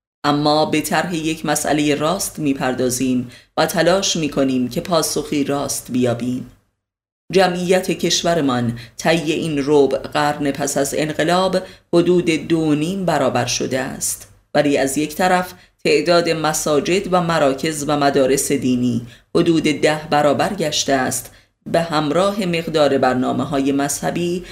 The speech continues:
و تعداد رادیوها و شبکه‌های تلویزیونی سراسری که شبانه روز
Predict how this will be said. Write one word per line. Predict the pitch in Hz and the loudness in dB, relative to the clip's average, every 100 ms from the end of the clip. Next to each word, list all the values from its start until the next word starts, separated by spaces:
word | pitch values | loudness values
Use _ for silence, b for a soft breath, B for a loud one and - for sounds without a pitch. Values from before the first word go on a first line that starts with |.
| B B | B B
و | 156 | -2
تعداد | - 160 139 147 180 175 | 2 0 2 2 2 0
رادیوها | 160 147 131 131 127 127 151 175 | 0 2 2 2 -2 0 0 2
و | 180 | 0
شبکه‌های | - 165 143 - 139 139 123 127 | 0 0 -2 -2 -4 -2 0 -2
تلویزیونی | 127 135 131 113 139 131 131 | 0 0 0 0 0 0 0
سراسری | 127 139 143 139 - 135 127 120 120 B B - | -2 -2 -2 -2 -4 -4 -2 -2 -6 B B -4
که | 180 | -2
شبانه | 185 170 165 156 | 2 2 2 0
روز | 147 143 127 120 | 0 0 0 -2